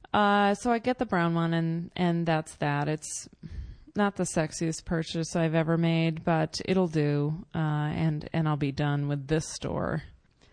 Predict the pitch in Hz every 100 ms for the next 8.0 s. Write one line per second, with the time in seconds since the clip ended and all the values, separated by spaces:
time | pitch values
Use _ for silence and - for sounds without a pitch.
0 | - - - - - _ _ - 226 226
1 | 220 214 214 214 - - 214 196 - 208
2 | 208 214 226 233 226 208 - 190 - -
3 | 196 190 - 175 165 190 185 185 190 -
4 | 165 165 180 170 185 - - 175 170 165
5 | 165 170 185 202 - 175 185 175 - -
6 | - - 180 180 175 160 151 151 151 -
7 | 156 143 - - 165 165 165 - -